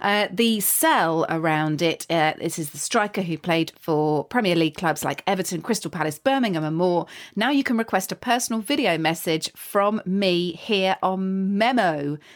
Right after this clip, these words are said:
says Marcus Bent. "Let's have some proper banter."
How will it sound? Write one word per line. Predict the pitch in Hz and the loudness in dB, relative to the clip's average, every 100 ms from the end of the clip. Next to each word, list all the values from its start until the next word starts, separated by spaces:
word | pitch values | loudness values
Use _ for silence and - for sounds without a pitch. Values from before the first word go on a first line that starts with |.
| _ | _
says | - - 147 143 | -8 -4 -4 -4
Marcus | 165 151 160 147 | -4 -4 -6 -6
Bent. | - 175 175 - - - | -2 -2 -2 -10 -20 -4
"Let's | - - | -2 -2
have | - 196 | -2 0
some | - 165 | -2 -2
proper | - 226 214 233 185 - | -2 -2 0 2 0 2
banter." | 190 190 - 190 175 | 0 0 0 0 0